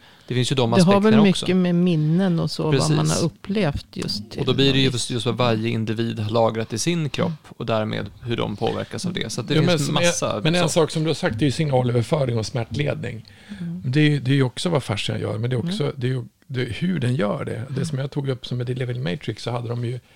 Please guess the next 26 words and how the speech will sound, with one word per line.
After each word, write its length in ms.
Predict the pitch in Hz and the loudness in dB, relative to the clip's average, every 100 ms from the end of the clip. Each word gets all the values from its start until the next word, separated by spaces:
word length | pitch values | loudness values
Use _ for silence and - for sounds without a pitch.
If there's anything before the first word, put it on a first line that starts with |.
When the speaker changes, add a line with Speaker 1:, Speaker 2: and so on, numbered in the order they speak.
| - - _ | -20 -20 _
Speaker 3:
de 140 | - 143 | -2 0
försökte 360 | 160 160 131 | 2 0 2
ju 40 | 143 | 0
förklara 420 | 139 165 202 180 | 0 0 0 0
vad 140 | 123 | 0
som 100 | - | 0
hände 300 | - 110 98 | -2 -4 -4
i 40 | 104 | -6
kroppen. 460 | - - - 113 226 | -8 -10 -10 -10 -6
Speaker 2:
Mm. 160 | 190 | -2
Speaker 3:
Genom 180 | 170 120 | 0 0
att 60 | 123 | -2
de, 160 | 131 | -2
de 200 | 123 131 | -2 -2
sa 180 | 117 127 | -2 -2
att 140 | 117 - | -2 -6
det, 280 | 123 139 156 | -4 -2 -2
cellerna 460 | - 139 131 147 175 | -4 2 2 2 -2
kan 120 | 170 | -2
inte 140 | 147 | -4
kommunicera 600 | 127 127 127 110 113 110 | -4 -4 -4 -4 -2 -2
bara 200 | 110 104 | -2 -4
med 120 | 110 101 | -2 -2
kemi. 420 | 160 226 - 92 | -2 -2 -2 -6
För 120 | - | -8
att 160 | 117 | -8